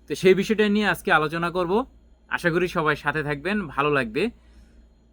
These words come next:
সৌদি আরবের আকামা, নিজের আকামা নিজেই করতে পারবেন। কফিল প্রথা উঠে যাচ্ছে।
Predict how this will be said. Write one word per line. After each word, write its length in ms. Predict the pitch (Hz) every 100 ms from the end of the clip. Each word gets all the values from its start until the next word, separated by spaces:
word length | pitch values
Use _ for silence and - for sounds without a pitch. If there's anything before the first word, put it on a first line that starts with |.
| _
সৌদি 320 | - 185 180 220
আরবের 360 | 226 214 240 247 -
আকামা, 640 | 160 - 185 185 170 233 - _ - - _ _ - - -
নিজের 340 | 135 175 220
আকামা 300 | 208 214 214
নিজেই 300 | 202 170 175
করতে 240 | 208 175 156
পারবেন। 380 | 139 123 117 104 - _
কফিল 280 | - 156 190
প্রথা 360 | 180 180 175 190
উঠে 260 | 196 160
যাচ্ছে। 380 | 160 139 - 110